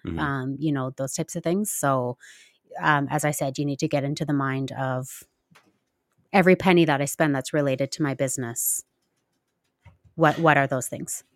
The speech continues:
Speaker 1: Okay.
Speaker 2: Yeah. There
Speaker 1: Well,
Speaker 2: you go.
Speaker 1: well, I, I, I don't know if I'm supposed to say anything or not.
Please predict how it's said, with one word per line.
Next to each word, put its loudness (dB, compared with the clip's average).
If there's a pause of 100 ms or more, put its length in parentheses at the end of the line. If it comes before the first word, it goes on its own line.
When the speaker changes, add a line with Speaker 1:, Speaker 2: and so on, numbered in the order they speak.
(800)
Speaker 1:
Okay. -4
Speaker 2:
Yeah. -4 (2750)
There 2
Speaker 1:
Well, 8
Speaker 2:
you 10
go. -6 (340)
Speaker 1:
well, 8
I, 4 (120)
I, 2 (540)
I 2
don't 0
know 2
if -10
I'm -6
supposed -10
to -8
say -8
anything -8
or -8
not. -10